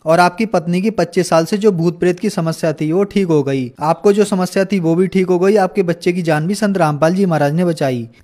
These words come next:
संत रामपाल जी महाराज ने आपके पूरे परिवार को बचाया। अगर संत रामपाल जी महाराज नहीं मिलते, तो आपका पूरा परिवार आत्महत्या कर लेता। हम आपसे यहाँ एक बात पूछना चाहते हैं कि आपकी पत्नी को जो भूत प्रेत की समस्या थी पच्चीस साल से,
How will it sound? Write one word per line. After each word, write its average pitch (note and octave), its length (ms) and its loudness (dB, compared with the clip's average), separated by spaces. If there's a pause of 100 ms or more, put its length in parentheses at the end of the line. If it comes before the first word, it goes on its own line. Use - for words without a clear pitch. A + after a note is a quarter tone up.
संत A3 260 2
रामपाल F3 380 4
जी A3 120 2
महाराज E3+ 280 4
ने G3 100 2
आपके G3 220 0
पूरे F#3+ 280 4
परिवार E3 320 2
को F#3+ 140 0
बचाया। C#3+ 420 0
अगर E3 340 -2
संत A3+ 240 -2
रामपाल F3 360 2
जी G#3 140 0
महाराज F3+ 300 2
नहीं F3 240 2
मिलते, D3 440 -2 (160)
तो E3 60 2
आपका E3+ 260 2
पूरा F#3+ 280 2
परिवार F3+ 340 2
आत्महत्या F3 580 0
कर E3+ 180 0
लेता। B2+ 500 -4 (200)
हम F3 160 2
आपसे G3 280 2
यहाँ G3+ 120 2
एक F#3+ 240 4
बात F#3+ 240 2
पूछना F3+ 240 -2
चाहते D#3+ 320 -2
हैं F#3 80 -4
कि G3 120 -2
आपकी E3+ 260 0
पत्नी D#3 380 -4
को F#3+ 140 0
जो G3+ 140 0
भूत D#3 260 -2
प्रेत E3 220 -2
की G3+ 100 -4
समस्या D#3 360 -6
थी G3+ 120 -6
पच्चीस F3 360 -4
साल C3+ 160 -4
से, A#2+ 300 -10